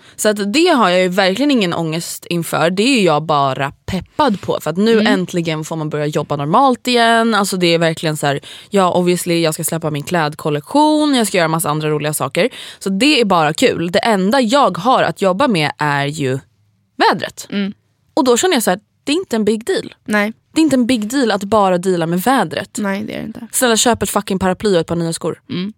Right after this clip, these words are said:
Speaker 1: Tack.
Speaker 2: Mm.
Speaker 1: Slut. Så känner jag. Nej, men jag är jättetaggad. Ehm, ja, jag känner att, och vet du, den här hösten är ju lite speciell för mig.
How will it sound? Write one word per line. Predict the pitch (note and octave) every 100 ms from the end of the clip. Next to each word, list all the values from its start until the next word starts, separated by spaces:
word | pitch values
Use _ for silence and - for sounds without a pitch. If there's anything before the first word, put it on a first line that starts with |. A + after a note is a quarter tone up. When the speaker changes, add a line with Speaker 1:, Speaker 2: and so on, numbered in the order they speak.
| _
Speaker 1:
Tack. | D4+ - - - _
Speaker 2:
Mm. | A3+ E4
Speaker 1:
Slut. | - C4 C4 - _ - - -
Så | D#4+ C4
känner | A3
jag. | E3+ A#3
Nej, | C#4+
men | D4
jag | D4
är |
jättetaggad. | C#4 A3+ B3 A3 G3 F#3 -
Ehm, | F#3 F#3 F3+ F3 D#3+ E3 E3+ - - _ _ _ _
ja, | D4 C4+ C4
jag | B3+ C4+ C#4 C#4 B3+
känner | - C#4 C4 B3+ B3
att, | - - -
och | - - C#4+
vet | C#4+
du, | A3+
den | G#3+ A#3
här |
hösten | A#3+ - A#3
är |
ju | A3+
lite | G#3+
speciell | - G#3 - D4+
för | G#3 -
mig. | -